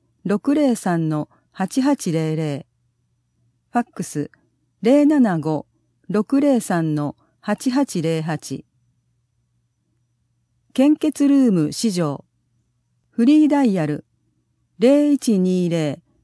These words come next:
六四零三八八。献血ルーム京都駅前。フリーダイヤル、零一二零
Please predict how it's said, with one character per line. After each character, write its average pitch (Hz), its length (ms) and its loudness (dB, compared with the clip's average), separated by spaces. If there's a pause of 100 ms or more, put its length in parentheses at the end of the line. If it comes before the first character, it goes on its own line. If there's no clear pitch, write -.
六 208 320 -2
四 262 360 4
零 147 280 -4 (200)
三 240 360 0
八 220 300 -4
八。 151 420 -8 (1400)
献 294 220 2
血 277 300 -2
ル 262 220 4
ー - 20 2
ム 160 300 -2
京 269 240 0
都 262 160 -2
駅 247 280 0
前。 185 320 -2 (880)
フ - 120 -4
リ 285 200 4
ー - 20 2
ダ 262 160 0
イ 220 100 0
ヤ 180 100 -4
ル、 156 220 -4 (300)
零 285 340 2
一 220 260 -2
二 180 280 0
零 156 280 -4